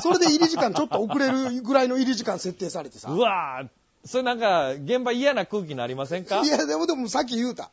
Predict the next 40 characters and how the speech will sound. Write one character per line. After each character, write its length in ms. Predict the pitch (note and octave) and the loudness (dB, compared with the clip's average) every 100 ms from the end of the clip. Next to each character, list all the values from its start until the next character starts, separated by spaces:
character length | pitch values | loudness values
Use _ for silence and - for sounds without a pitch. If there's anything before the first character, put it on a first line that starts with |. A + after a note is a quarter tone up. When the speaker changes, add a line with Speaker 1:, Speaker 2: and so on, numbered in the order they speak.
| _ _ | _ _
Speaker 2:
あ、 160 | D3+ E3 | -4 -4
そ 120 | A3+ | -4
う 20 | |
な 60 | G3+ | -2
ん？ 20 | |
Speaker 1:
こ 80 | D#4+ | 0
れ 60 | C#4 | 0
も 100 | B3 | 0
う 40 | |
行 80 | C#4+ | 2
け 100 | E4+ | 2
な 140 | C#4 | 2
い 60 | - | -2
ん 120 | D3+ | -8
で。 280 | D3+ B2+ G2+ | -10 -12 -14
Speaker 2:
あ、 160 | A2+ C#3 | -6 -6
最 280 | E3 G#3 A3 | -2 -2 -2
短 200 | G#3 G3 | -4 -4
で 80 | G#3 | -8
行 100 | F#3+ | 0
っ 40 | |
て 40 | |
も 120 | A3 D#3+ | 0 0
無 100 | F3 | -2
理 80 | |
だ 60 | G3+ | 0
と。 40 | |
Speaker 1:
う 20 | B3 | 0
ん、 40 | |
無 80 | B3+ | 0
理 60 | |
な 140 | A3+ F3 | 0 -2
ん 100 | D3+ | -2
で。 120 | E3 | -4
Speaker 2:
あ 60 | A2+ | -4
ー。 920 | A2+ G#2+ G#2 G2 F#2 F2 E2+ E2 D#2 D2 - _ _ _ _ - | -6 -6 -8 -8 -12 -14 -16 -18 -20 -20 -20 _ _ _ _ -6
Speaker 1:
い 60 | |
や、 80 | B3 | -4
い 260 | A3 G#3+ D4 | -4 -4 0
や、 140 | - | 0